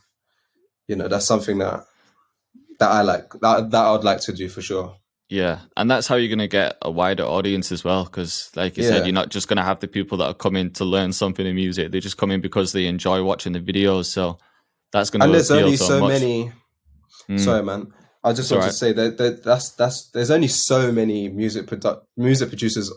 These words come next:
Speaker 1: on earth that you can reach. There's
Speaker 2: Right.
Speaker 1: gonna be a ceiling at some point, so that's when you kinda need to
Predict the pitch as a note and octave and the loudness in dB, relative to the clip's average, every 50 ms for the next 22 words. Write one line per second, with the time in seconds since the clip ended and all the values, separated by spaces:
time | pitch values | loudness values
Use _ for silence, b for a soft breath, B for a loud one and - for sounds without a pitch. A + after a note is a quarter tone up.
0 | _ - G#2+ G#2 G2+ - - G#2 G#2 F#2+ F#2 - - F#2 - G2 G2+ - G2 F2 | _ -2 0 0 0 0 2 2 2 2 0 -4 -4 -4 -4 -4 -6 -6 -8 -8
1 | F2+ G2 F#2+ - - - - - - _ _ _ _ _ - A2+ - D#3 D3 C#3 | -4 -4 -4 -4 -6 -10 -12 -12 -14 _ _ _ _ _ 2 4 4 6 6 6
2 | B2 C3+ B2 A2+ C3+ B2 A#2+ A#2 - - A2 - - - B2 A#2+ A#2 A2 G#2+ G#2 | 4 4 2 2 2 2 2 2 2 0 -2 -2 -2 0 0 0 2 2 2 0
3 | G#2 F#2 D#2+ - - G#2+ G2+ G2 G2+ - G2 F#2 F2 - - - G#2 G2+ G2 F#2 | 0 -2 -4 -4 -4 -2 -4 -4 -4 -4 -4 -4 -4 -6 -8 -4 -4 -4 -2 0
4 | A#2 A#2+ A#2+ - A2+ G#2 G2+ G2 F#2+ - - G#2 G2+ F#2+ G2 F#2+ F#2+ G2 - - | 0 0 0 -2 -4 -2 -2 -4 -6 -2 -2 -2 -2 -2 -2 -4 -4 -6 -8 -8
5 | F#2+ F#2+ F#2+ | -8 -8 -8